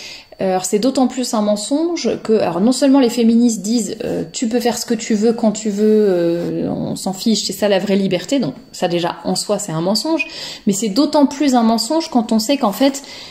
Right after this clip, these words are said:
euh, tu fais ce que tu veux quand tu veux, mais il y a certaines choses, c'est un petit peu gênant que tu les fasses. J'en parle un peu plus en détail dans la chronique de, de mercredi, justement, d'il y a deux jours, où, ben, si tu veux rester au foyer, non mais c'est bien, hein, chaque femme fait ce qu'elle veut,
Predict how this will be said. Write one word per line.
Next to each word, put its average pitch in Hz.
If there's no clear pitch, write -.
euh, 50
tu -
fais 311
ce 294
que -
tu 311
veux 294
quand 302
tu 302
veux, 330
mais 330
il 277
y 285
a 277
certaines 285
choses, 349
c'est -
un 262
petit 269
peu -
gênant 294
que 302
tu -
les 254
fasses. -
J'en 240
parle 247
un 240
peu 233
plus -
en 247
détail 226
dans 214
la 196
chronique 220
de, 185
de 175
mercredi, 196
justement, 220
d'il 214
y 180
a 170
deux 185
jours, 233
où, 233
ben, 185
si -
tu 262
veux 220
rester 240
au 240
foyer, 226
non 233
mais 190
c'est -
bien, 330
hein, 220
chaque -
femme 311
fait 302
ce -
qu'elle 269
veut, 214